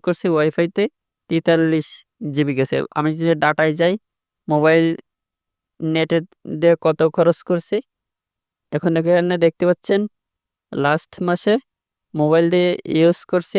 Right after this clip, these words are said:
আমি মাত্র একাশি এমবি, একাশি পয়েন্ট ওয়ান এমবি এখানে লেখা রয়েছে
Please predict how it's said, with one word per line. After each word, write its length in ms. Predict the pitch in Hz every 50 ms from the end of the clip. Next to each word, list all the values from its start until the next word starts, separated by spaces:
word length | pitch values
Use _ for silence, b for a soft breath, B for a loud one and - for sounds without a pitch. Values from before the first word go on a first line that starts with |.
| 185
আমি 120 | 175 180 175 175
মাত্র 180 | 175 175 - - 196 185 170 160
একাশি 360 | 156 - 143 135 135 - - 135 131 127
এমবি, 260 | 127 127 123 131 131 139 _ _ _ _ _ _ _ _ _ _ _ _ _ _
একাশি 360 | 156 143 143 - 151 - - 156 151
পয়েন্ট 240 | - 165 170 170 160 - 139
ওয়ান 180 | 139 139 151 151 147 147
এমবি 160 | 147 151 156 151 139
এখানে 180 | - 151 151 151 143
লেখা 180 | 139 131 - 139 147
রয়েছে 220 | 147 151 - 185